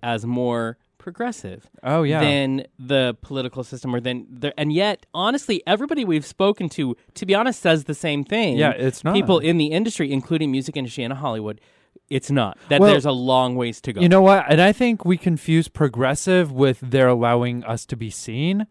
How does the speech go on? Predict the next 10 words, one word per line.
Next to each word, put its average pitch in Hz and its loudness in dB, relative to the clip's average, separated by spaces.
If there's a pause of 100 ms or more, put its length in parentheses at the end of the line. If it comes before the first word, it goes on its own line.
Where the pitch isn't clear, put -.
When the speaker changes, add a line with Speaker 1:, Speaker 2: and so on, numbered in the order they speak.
Speaker 1:
Yeah. 117 -2 (120)
Speaker 2:
Um, 156 6 (340)
because 185 4
what, 165 6
what, 185 2
everything 208 2
I 160 4
hear 151 4
is, 123 0
yes, 160 2